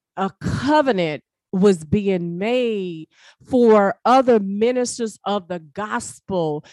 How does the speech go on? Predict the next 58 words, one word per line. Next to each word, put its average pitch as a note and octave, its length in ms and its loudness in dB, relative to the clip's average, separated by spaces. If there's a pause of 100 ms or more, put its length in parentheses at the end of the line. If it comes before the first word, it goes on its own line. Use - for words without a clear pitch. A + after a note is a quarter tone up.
(320)
to A#3 200 0
have G#3 440 -2 (140)
access A#3 680 -4
in G3+ 120 -4
the F3 120 -4
realm A3 440 -6
of F#3+ 180 -8
the E3+ 100 -6
spirit G3+ 460 -6
to F3 120 -12
pray G#3+ 280 -6
for F3 180 -12
me. C3+ 320 -16 (1000)
I G#3 120 2
know G#3 200 2
that G3 160 0
kinda F3+ 240 -4
went F#3+ 240 -2
over F#3 260 -2
somebody F#3 500 -6
else's F3 320 -12
head, F3 440 -4 (300)
like, F3+ 260 -2
'cause F3+ 200 -6
I F#3+ 80 -2
think G3+ 260 -8
it, F#3 260 -8
even G3 260 -4
when F#3+ 120 -2
I F#3 100 0
was F3 220 -2
sharing F#3 260 -4
it, E3 120 -6
I G3 80 0
was F3 200 -4
like, D3+ 220 -8
"My F3+ 220 -4
God, E3+ 480 -2
that's G3 200 -8
some F3 160 -8
revelation." F3 600 -6
So F3 160 -8
let F#3 160 -4
me F#3 80 -4
repeat F3+ 340 -8
it F#3 120 -8
again, E3 340 -8
or E3 60 -10
<laughs> - 20 -12
try A#3 280 2
to G#3 60 -4
repeat G#3 440 -6
it G3 100 -8
again F3+ 320 -12
the F3+ 80 -6
way F3+ 260 -4
that F3 120 -4
I'm E3 120 -4